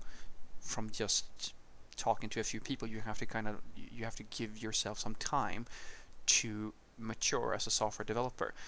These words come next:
You should learn the tips, because a lot of the tips that you will find on clean coding practices and so forth,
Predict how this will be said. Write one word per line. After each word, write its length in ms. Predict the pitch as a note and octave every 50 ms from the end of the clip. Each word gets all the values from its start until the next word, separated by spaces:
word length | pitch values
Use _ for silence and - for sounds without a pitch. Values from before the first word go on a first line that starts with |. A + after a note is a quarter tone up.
| - - -
You 120 | B2 A#2+
should 280 | A2+ - - A#2 G#2 G#2
learn 320 | G#2 A2 B2 C#3+ D3+ D3
the 80 | D3 C#3
tips, 400 | - - - - - - - -
because 260 | - C#3+ - A#2 G#2
a 60 | A2
lot 360 | G#2+ G#2+ A2+ A#2 A#2+ C3+ C#3 C#3
of 100 | C#3 -
the 100 | C#3 C3+
tips 320 | - - C#3 - - -
that 160 | - A2+ -
you 40 | -
will 140 | A2+ A2 A2
find 420 | - - - D3 C#3 B2 A2+ G#2+
on 120 | G#2+ G#2+ A2
clean 320 | - - A2+ G#2+ G#2+ G#2
coding 340 | - - - A#2 - A#2 A#2+
practices 720 | - - A#2+ A#2 G#2+ - A2 G#2 - - A2 G#2+ - -
and 160 | - G#2 G#2+
so 200 | - - A#2+ G#2+
forth, 460 | - - - C3+ - - - - -